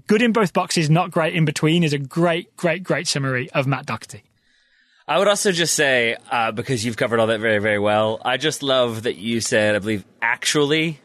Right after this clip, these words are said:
Speaker 2: uh, well, well-organized defense." And
Speaker 1: Yeah.
Speaker 2: I know what you mean, and I appreciate it, my
Speaker 1: Yeah.
Speaker 2: friend.
Speaker 1: <laughs> So that's it. That's all the, all the interesting transfers I've got on my list,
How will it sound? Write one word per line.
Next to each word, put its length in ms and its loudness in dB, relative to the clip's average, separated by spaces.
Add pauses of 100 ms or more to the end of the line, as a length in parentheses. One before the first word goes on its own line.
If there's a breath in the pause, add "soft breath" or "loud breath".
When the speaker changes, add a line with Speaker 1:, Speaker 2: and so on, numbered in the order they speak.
(100)
Speaker 2:
uh, 280 0
well, 320 2
well-organized 640 2
defense." 500 -2
And 180 2
Speaker 1:
Yeah. 40 -2
Speaker 2:
I 80 2
know 120 4
what 80 0
you 80 0
mean, 340 0
and 160 -2
I 80 0
appreciate 400 -4
it, 80 -8
my 60 0
Speaker 1:
Yeah. 180 -2
Speaker 2:
friend. 840 -4
Speaker 1:
<laughs> 40 -20 (640 loud breath)
So 140 2
that's 180 2
it. 180 4
That's 180 0
all 120 4
the, 240 2
all 100 2
the 140 4
interesting 320 2
transfers 420 2
I've 260 -2
got 280 0
on 180 2
my 160 2
list, 340 -6